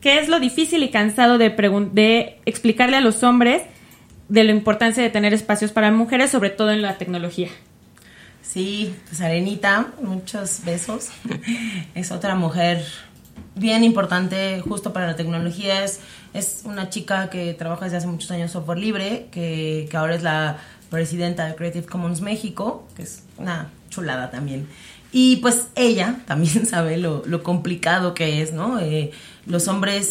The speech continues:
Speaker 2: se sienten agraviados, ¿no? De, de, yo siento que es como un poco de miedo, o sea, porque, porque siempre han tenido como, eh, todo, ¿no? <laughs> Así como de,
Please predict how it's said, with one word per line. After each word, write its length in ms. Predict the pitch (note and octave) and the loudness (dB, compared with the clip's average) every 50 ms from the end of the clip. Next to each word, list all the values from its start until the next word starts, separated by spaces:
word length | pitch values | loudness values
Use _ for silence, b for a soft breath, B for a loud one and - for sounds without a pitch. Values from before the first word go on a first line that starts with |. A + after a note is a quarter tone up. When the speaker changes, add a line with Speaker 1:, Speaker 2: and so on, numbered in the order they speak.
| - - | -4 -4
Speaker 2:
se 120 | F#3+ F3 | -4 -4
sienten 1000 | E3 - F3+ F3 F3 E3+ F#3 F3+ F3+ F3+ F3 F3 E3+ E3 D#3+ D#3+ D#3 D#3 D#3 D#3 D#3 | -2 -2 -2 -2 -2 -2 -2 -2 -2 0 0 0 0 0 0 -2 -2 -2 -4 -4 -4
agraviados, 800 | D3+ E3 D#3+ D#3+ D#3 D3+ D3+ E3+ F3 F3+ F3 D#3+ D#3 D3+ D#3+ E3+ | -4 -2 0 0 0 2 2 4 4 6 6 6 4 0 0 -2
¿no? 360 | D#3+ F3 F#3+ B3 C4 A3+ F#3 E3 | -4 -4 -2 -2 -2 -2 -2 -2
De, 320 | D#3+ D3+ D3 C#3 - - | -4 -4 -6 -6 -8 -10
de, 400 | - D#3 D3+ D3 C#3 C#3 - D3+ D#3+ - b b b b b b b - | -10 -10 -10 -10 -10 -12 -14 -14 -16 -18 b b b b b b b -10
yo 100 | - - B4+ B4+ | -6 -2 -2 0
siento 220 | C5+ C5 - C5+ - | 0 0 -2 -2 -2
que 80 | A4+ | -2
es 60 | F#4 - | -4 -4
como 320 | - - F4 D4 C4 A#3+ | -4 0 2 2 2 4
un 140 | A3+ A#3+ A#3+ | 4 4 4
poco 160 | A#3 A3+ B3 | 4 2 2
de 120 | B3 G3+ F3+ | 2 2 4
miedo, 400 | E3+ F3 F#3 F3+ E3 D3+ D3 C#3 - | 2 2 2 2 0 0 -2 -4 -6
o 80 | - E3+ | -6 -6
sea, 160 | A3 G3+ E3+ | -4 -4 -4
porque, 640 | G#3 G#3+ - G#3 G3+ G3+ G3 G3 G3 G3 F#3+ F3+ - | -4 -6 -6 -6 -6 -4 -4 -4 -4 -4 -6 -8 -8
porque 260 | G#3 G#3 G#3 - A#3 | -8 -8 -6 -4 -4
siempre 300 | - C4+ C4 B3+ C4 C4+ | 0 0 0 0 2 0
han 80 | C4 | 0
tenido 420 | B3 B3 A#3 A3+ A3 G#3+ A3 A3 G#3+ | 0 2 2 2 2 2 0 -2 0
como, 340 | A3+ A3+ A3 F#3+ F3 F3 F3 | 0 -2 0 0 0 0 -2
eh, 160 | E3+ E3 - - - - - - - - | -2 -4 -6 -12 -18 -20 -20 -20 -20 -6
todo, 320 | - G#3 G3+ F#3+ F3+ F3+ F3+ | -2 -2 0 0 0 -2 -2
¿no? 140 | F#3+ G3 B3+ | -2 -2 0
<laughs> 60 | C#4 C#4 | 2 4
Así 220 | B3 - A#3+ G#3+ | 4 4 4 2
como 220 | F#3+ A3 G#3 F3+ | 0 0 0 0
de, 120 | F3 E3+ | 0 -2